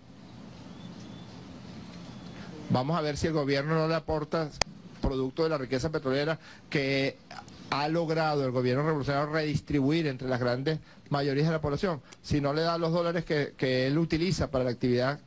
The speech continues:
que, que, que produce, que promueve, a ver si él va a traer sus dólares. Muy por el contrario, se le dan los recursos y hay que estar pendiente para que no acapare alimentos, para que no saque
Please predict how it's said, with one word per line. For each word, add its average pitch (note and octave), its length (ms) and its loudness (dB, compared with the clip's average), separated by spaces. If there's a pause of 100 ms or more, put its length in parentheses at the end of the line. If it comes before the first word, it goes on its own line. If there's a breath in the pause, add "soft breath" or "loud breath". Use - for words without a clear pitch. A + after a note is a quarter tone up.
que, D3+ 720 2
que, A#2+ 300 2 (340)
que A2+ 140 0
produce, B2 440 2
que A#2+ 100 0
promueve, C#3 500 0 (400 loud breath)
a A#2 100 2
ver A2 180 2
si - 100 4
él B2+ 80 2
va C3 60 2
a B2 40 -2
traer C3 180 0
sus C#3+ 160 2
dólares. A2+ 320 0 (1200)
Muy B2+ 160 6
por D3 160 2
el D3+ 60 0
contrario, C3 540 0 (340 loud breath)
se C#3 180 0
le C3 100 2
dan C3 140 2
los E3 100 2
recursos D#3 480 0 (220 loud breath)
y C#3 60 4
hay C3+ 100 2
que D3 60 -2
estar D3+ 200 0
pendiente D3 460 0
para C3+ 160 2
que C3 100 -2
no B2 100 2
acapare C#3+ 560 0 (140)
alimentos, B2 640 0 (760 loud breath)
para B2+ 180 0
que C3 120 -2
no C3+ 120 0
saque D#3+ 480 4